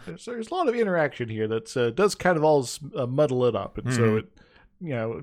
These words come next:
Speaker 1: once again, kinda makes it a moot point.
Speaker 2: It basically spirals into uselessness very quickly.
Speaker 1: But back to decision-making processes.
Speaker 2: Yeah.
Speaker 1: Uh, yeah, the, you know, the, the Vulcans definitely are s-, in a s-, sort of behavior that they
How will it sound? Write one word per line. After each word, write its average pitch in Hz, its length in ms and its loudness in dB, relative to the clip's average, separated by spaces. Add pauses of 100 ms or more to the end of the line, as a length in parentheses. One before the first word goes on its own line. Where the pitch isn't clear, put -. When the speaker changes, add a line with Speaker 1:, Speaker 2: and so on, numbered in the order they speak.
Speaker 1:
once 170 220 2
again, 151 220 2
kinda 135 220 0
makes 135 220 -2
it 123 60 0
a 120 40 -2
moot 123 220 -2
point. - 340 -8
Speaker 2:
It 127 80 2
basically 147 440 6
spirals 120 580 8
into 104 180 0
uselessness 101 680 -4
very 101 260 4
quickly. - 300 -6 (100)
Speaker 1:
But 160 140 0
back 233 260 0
to 160 420 2
decision-making 143 640 2
processes. 123 720 -2 (180)
Speaker 2:
Yeah. 98 260 -2
Speaker 1:
Uh, 110 340 -6
yeah, 127 160 -4
the, 139 160 -2 (200)
you - 80 -8
know, 139 80 -2
the, 139 100 -2
the 147 100 0
Vulcans 196 340 6
definitely 165 420 4
are 135 140 2
s-, 127 200 -8 (120)
in 139 160 -2
a 120 440 -2 (420)
s-, - 200 -16
sort 160 220 0
of 135 100 4
behavior 123 680 2
that 110 300 0
they 120 380 -2